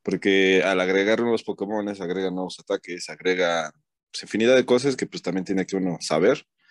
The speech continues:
porque si con un Pokémon de la generación anterior tú te sentías cómodo,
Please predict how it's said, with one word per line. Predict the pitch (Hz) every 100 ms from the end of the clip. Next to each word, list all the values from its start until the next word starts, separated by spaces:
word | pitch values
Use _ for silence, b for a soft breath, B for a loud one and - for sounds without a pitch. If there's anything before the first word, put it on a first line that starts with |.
| B B -
porque | 90 87
si | 90 92
con | 101 98 95 _
un | 107 104
Pokémon | 107 104 107
de | 98
la | 90
generación | 95 98 95 113
anterior | 104 107 101 101
tú | -
te | 95 92
sentías | 90 85 107 107
cómodo, | - 135 101 117